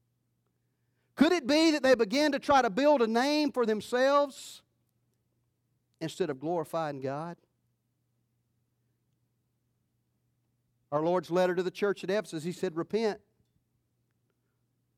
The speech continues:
or I'll come quickly and remove your candlestick out of its place."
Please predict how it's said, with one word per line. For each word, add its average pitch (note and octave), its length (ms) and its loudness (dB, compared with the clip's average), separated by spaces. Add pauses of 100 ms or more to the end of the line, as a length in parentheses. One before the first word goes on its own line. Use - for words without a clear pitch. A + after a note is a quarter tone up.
(100)
or A#2+ 120 -6
I'll C#3 140 0
come F3 220 -4
quickly F3 440 -4
and A#2 120 -4
remove D#3+ 760 -4
your E3 120 -6
candlestick A2 840 -14 (1900)
out A#2+ 160 -10
of G2+ 100 -14
its - 140 -20
place." - 680 -20